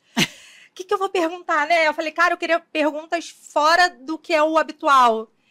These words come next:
E aí, a primeira coisa que eu queria perguntar, quem é Thaís? Quem é Thaís no meio da sua família, com seu esposo,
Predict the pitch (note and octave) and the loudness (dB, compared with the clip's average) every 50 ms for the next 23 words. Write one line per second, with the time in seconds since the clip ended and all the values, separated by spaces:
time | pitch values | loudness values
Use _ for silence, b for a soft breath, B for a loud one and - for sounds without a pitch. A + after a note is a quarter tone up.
0 | _ _ _ _ C4 C#4 D4+ D4+ D#4 D#4 D#4 D#4+ D#4+ D#4+ D#4+ - E4 E4 F4 F#4+ | _ _ _ _ -8 -2 0 0 2 2 2 0 0 -2 -4 -8 -8 -6 -4 -4
1 | G#4+ G#4 - F#4+ E4+ F#4+ F4+ - F4+ F4 F4+ - F4 D#4+ D#4+ F#4 F#4+ F#4+ F#4+ E4+ | -4 -6 -8 -8 -8 -8 -8 -6 -8 -8 -6 -8 -8 -6 -4 -4 -4 -2 -2 -2
2 | D#4+ F4 F4 E4 - D#4 C4+ C#4 D#4 - _ - G#4 G4+ G#4 G#4 G#4 _ G#4+ A4 | -2 -4 -8 -6 -2 0 0 0 0 -2 _ -8 -6 -4 -4 -4 -2 _ 0 0
3 | A4 F#4+ D#4+ D#4 D4+ - - - D#4+ D4+ C#4+ - D4 C#4+ C#4+ B3+ B3+ C#4 C#4 C4+ | 2 0 -4 -6 -8 -10 -6 -4 -4 -4 -2 -2 -4 -4 -4 -8 -10 -12 -10 -10
4 | C4 C#4 C4 C4 C4+ - - C#4 - - D4 C#4+ D4 D4 C#4 C#4 C4+ B3+ C4 B3+ | -10 -6 -6 -6 -6 -4 -6 -8 -4 -2 -4 -4 -2 -6 -10 -10 -10 -6 -4 -4
5 | B3 B3 - - B3+ B3 - - C#4 C4+ C4 - - _ _ C#4 B3+ B3+ A#3+ A#3+ | -6 -6 -8 -14 -20 -14 -10 -8 -8 -8 -10 -12 -16 _ _ 2 2 2 2 0
6 | A3+ G#3 G3 A#3 A3+ A#3 | -2 -8 -12 -12 -12 -12